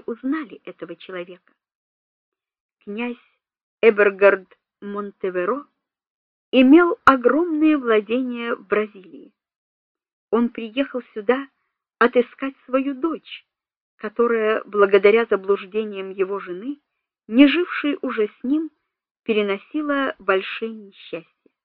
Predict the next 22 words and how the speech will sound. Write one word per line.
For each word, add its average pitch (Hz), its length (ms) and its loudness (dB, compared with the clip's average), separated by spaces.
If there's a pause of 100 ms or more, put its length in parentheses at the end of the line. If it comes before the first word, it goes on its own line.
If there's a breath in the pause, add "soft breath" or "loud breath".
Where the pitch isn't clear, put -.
(1000)
Когда 185 260 -6
я 190 120 -4
познакомился 190 760 -12
с - 180 -20
князем, 269 480 -12 (480)
он 359 180 6
уже 339 200 0
отыскал 349 480 -12 (140)
свою 190 220 -8
дочь 175 400 -10 (420)
и 226 60 0
возвращался 208 840 -2
с - 140 -20
нею 269 380 -8
обратно 277 640 -8
в - 420 -20
свое 202 400 2
удельное 196 540 -10 (100)
княжество. - 560 -14 (840)
Великодушный 190 1040 -8 (380)
и 220 80 -10
человеколюбивый, 196 1120 -6